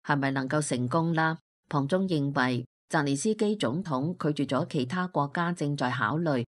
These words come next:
設立一個混合法院嘅想法，因為美國響三月宣布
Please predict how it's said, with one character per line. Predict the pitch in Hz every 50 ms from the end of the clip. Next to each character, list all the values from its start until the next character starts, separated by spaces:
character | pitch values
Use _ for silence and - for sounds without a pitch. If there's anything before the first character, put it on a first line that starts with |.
| _ _ _ _ -
設 | - 165 -
立 | - 151 143 135 120 165
一 | 208
個 | 202 - 160 147 147 131
混 | - 143 131 135
合 | 139 165 135 127
法 | - - 143 135
院 | 139 87 110 123 147
嘅 | 190 170
想 | - - 113 107 143 175
法， | - 160 143 127 117 110 - _ _ _ _ _ _
因 | 175 190
為 | 185 160 147
美 | 139 135 139 147
國 | - 156 143
響 | 131 156 131 127 165
三 | 180 - 202 196 196
月 | 180 143
宣 | 127 - - 190 185 185 185
布 | 175 147 143 135